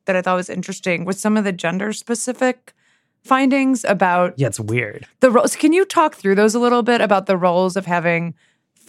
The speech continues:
Speaker 1: gr-, I think it's, like, growing up in an area that has a lot of female
Speaker 2: Yeah.
Speaker 1: inventors.
Speaker 2: Yeah, so, so one thing they find is that people who grow up in metro areas that have a lot of inventors are more likely to become inventors.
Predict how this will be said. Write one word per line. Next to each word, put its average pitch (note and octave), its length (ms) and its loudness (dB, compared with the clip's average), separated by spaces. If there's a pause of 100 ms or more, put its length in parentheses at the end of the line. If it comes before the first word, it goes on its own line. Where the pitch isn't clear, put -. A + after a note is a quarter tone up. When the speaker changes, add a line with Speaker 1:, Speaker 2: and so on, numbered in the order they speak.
(100)
Speaker 1:
gr-, C4 160 4
I B3+ 100 4
think C4 140 4
it's, C4 100 2
like, G#3 100 0
growing G3+ 300 2
up F3+ 140 -2
in F#3+ 60 0
an F3+ 100 -2
area F3 280 2
that E3 120 0
has D#3+ 280 -2
a G3+ 60 -2
lot G#3+ 160 2
of G#3+ 100 -4
female G#3+ 520 2
Speaker 2:
Yeah. E3 360 4
Speaker 1:
inventors. A#3+ 680 0
Speaker 2:
Yeah, D#4 120 6
so, C#4 300 2
so - 140 4
one E4 260 6
thing G#4 160 4
they D#4+ 140 6
find A#2 580 2
is C3 200 2
that A#2 340 -2
people A#3+ 400 4
who F3 160 4
grow B2 300 6
up G#2+ 360 2
in G#2+ 260 0
metro A#2 300 0
areas G2+ 560 -6
that A2+ 140 -2
have G#2+ 200 -2
a G#2+ 60 -6
lot G#2 160 -4
of G#2 100 -12
inventors G#2 800 -10
are B2 120 2
more A2+ 240 4
likely G2+ 420 -6
to - 160 -6
become G#2 380 -4
inventors. - 640 -12